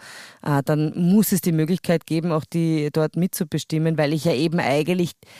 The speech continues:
innerhalb der Europäischen Union keinen zwingenden Grund mehr sehe, dass ich meine Staatsbürgerschaft wechsle. Also ich meine, passiert, ich habe jetzt gerade zwei, zwei Freundinnen begleitet, eine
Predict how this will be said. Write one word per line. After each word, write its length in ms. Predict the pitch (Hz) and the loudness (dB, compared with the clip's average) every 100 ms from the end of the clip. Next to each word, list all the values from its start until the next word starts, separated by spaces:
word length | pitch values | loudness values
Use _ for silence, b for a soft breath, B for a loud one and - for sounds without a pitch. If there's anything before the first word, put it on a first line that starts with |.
| B B B | B B B
innerhalb 500 | 196 220 208 180 175 | 4 6 6 4 2
der 160 | 196 160 | 2 4
Europäischen 580 | 175 160 165 185 - 180 | 2 2 2 2 2 2
Union 400 | 170 170 180 175 | 2 2 2 0
keinen 380 | 151 147 180 | 0 2 2
zwingenden 540 | 196 175 175 175 - 170 | 0 0 2 0 -2 -4
Grund 320 | 151 185 175 | -2 -2 0
mehr 100 | 170 | -2
sehe, 380 | 156 165 165 170 - B B B | 0 0 2 2 -2 B B B
dass 160 | 165 156 | -2 2
ich 80 | |
meine 180 | 165 160 | 2 2
Staatsbürgerschaft 840 | 156 151 190 - 180 156 - 143 - | 2 2 2 0 -2 0 0 -4 -2
wechsle. 380 | 120 - 143 147 | -6 -6 -8 -6
Also 160 | 135 | -2
ich 60 | 147 | 0
meine, 140 | 151 - - | 0 -2 -4
passiert, 720 | 151 - - - - 190 247 | -4 -4 -12 -10 0 2 4
ich 80 | 180 | 2
habe 120 | 165 | 2
jetzt 100 | 156 | 0
gerade 260 | 143 151 160 | 0 2 2
zwei, 460 | - 156 156 156 - | 2 2 4 2 -2
zwei 200 | - 156 | 0 0
Freundinnen 480 | 151 151 170 190 180 | 2 2 2 2 2
begleitet, 600 | 170 160 147 170 180 165 | 0 0 0 2 0 -2
eine 440 | 160 160 160 156 | -2 0 2 0